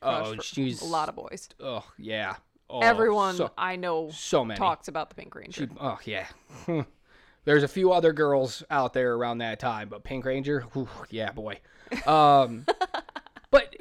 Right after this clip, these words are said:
Speaker 1: uh, she's cool. Um, she seems like that, like, cool girl you could hang out with and actually have a conversation with and, like,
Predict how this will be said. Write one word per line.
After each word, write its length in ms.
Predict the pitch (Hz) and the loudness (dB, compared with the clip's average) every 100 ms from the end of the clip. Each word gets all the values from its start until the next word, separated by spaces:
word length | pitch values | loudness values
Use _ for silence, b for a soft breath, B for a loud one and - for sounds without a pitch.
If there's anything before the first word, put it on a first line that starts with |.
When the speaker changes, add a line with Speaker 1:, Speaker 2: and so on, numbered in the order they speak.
| _ | _
Speaker 1:
uh, 540 | - - - - - - - | -20 -20 -20 -20 -20 -18 -14
she's 300 | 214 - 302 | -8 -2 0
cool. 340 | - 294 311 285 _ - - 214 | 2 2 2 -2 _ -20 -10 2
Um, 500 | 220 214 208 160 - _ | 8 8 6 -2 -12 _
she 240 | - 233 | -8 -6
seems 280 | 214 240 233 | -4 -6 -2
like 200 | 254 233 | 0 0
that, 240 | 208 196 185 | -2 -4 -2
like, 320 | 160 143 _ _ | -4 -4 _ _
cool 280 | - 214 202 | -8 0 0
girl 360 | 196 202 208 208 | 2 2 2 0
you 160 | 156 151 | -2 -8
could 120 | 143 | -6
hang 220 | 180 165 | -4 -2
out 180 | 151 139 | -2 -2
with 180 | 180 170 | -2 -2
and 80 | 160 | -4
actually 280 | 147 143 151 | -6 -4 -4
have 100 | 139 | -4
a 40 | |
conversation 600 | 151 147 135 135 143 151 | -4 -6 -6 -8 -6 -2
with 240 | 156 147 | -2 -2
and, 140 | 147 135 | -4 -4
like, 280 | 120 113 | -4 -6